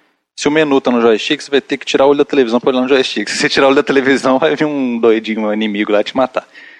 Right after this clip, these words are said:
É, mas exemplificando por que que casual não compra,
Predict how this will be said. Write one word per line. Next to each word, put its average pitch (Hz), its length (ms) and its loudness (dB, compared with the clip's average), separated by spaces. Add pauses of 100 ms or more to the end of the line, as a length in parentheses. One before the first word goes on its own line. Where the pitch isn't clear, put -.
(420)
É, 127 120 0
mas 135 340 -2
exemplificando 139 1160 2
por 131 160 0
que 170 140 -2
que 165 80 -4
casual 120 460 2
não 127 160 0
compra, 127 520 0